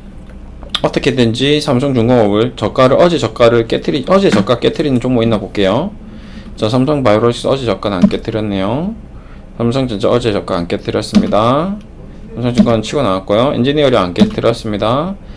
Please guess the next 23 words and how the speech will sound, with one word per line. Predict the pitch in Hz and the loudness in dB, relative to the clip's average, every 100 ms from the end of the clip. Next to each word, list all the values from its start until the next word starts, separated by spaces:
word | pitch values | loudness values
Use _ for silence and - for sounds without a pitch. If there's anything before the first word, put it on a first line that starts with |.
| - - - | -18 -18 -6
삼성중공업 | 131 156 139 117 131 135 127 | -2 0 2 2 4 4 2
깨트릴랑 | - - - 208 196 175 120 | 0 -4 -2 -2 2 2 2
말랑, | 107 110 | 0 -2
깨트릴랑 | 131 - 180 131 104 | -4 -6 -4 -2 -2
말랑 | 101 117 | 0 -2
했네요. | 120 120 180 214 - | -2 -2 -4 -6 -10
삼성전기 | - 135 131 110 117 175 - - | -6 -4 -2 0 0 -2 -4 -2
어제 | 117 117 | 0 0
저가 | 95 107 | -2 -4
깨트렸네요. | 107 - 104 87 85 85 - 98 - 98 | -6 -4 -4 -2 -4 -6 -10 -10 -4 -2
어, | - - | -2 -2
그러면 | - 117 120 180 190 - - | 2 4 4 2 0 -10 -6
삼성전기는 | 131 151 143 110 110 131 175 | -4 -2 -2 -2 0 0 0
약간, | 120 107 - 175 196 233 - - - - - - | -2 -2 0 2 2 0 -6 -16 -16 -16 -16 -12
어, | - 113 104 104 104 - - - | -2 0 2 2 0 -4 -8 0
이 | 202 | 2
오늘같이 | - 202 160 139 117 | 4 4 6 4 0
좋은 | 113 107 | 0 2
날, | 117 190 220 | 4 4 2
일점사 | 160 151 180 135 | -4 -4 -2 -2
프로 | 117 131 | -2 0
상승하는 | 127 113 120 117 113 | 0 0 2 2 4
날 | 120 175 226 | 4 2 2